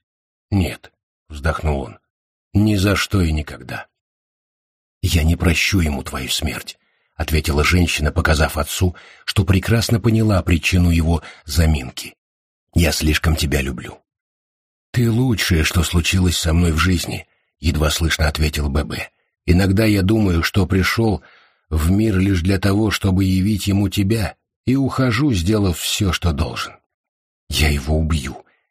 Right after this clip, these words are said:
Если получится, он будет очень сильно мучиться. Если нет, просто убью".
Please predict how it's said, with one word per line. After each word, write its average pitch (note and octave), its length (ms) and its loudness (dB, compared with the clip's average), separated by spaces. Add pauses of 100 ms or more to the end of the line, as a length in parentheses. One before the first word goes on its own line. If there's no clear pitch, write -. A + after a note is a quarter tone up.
(180)
Если D#2 240 -4
получится, C#2+ 680 -4 (180)
он D#2 200 2
будет E2 240 2
очень F2+ 240 2
сильно E2 420 0
мучиться. - 540 -6 (400)
Если F#2+ 320 0
нет, G2 200 0
просто F2+ 400 0
убью". C#2 360 -8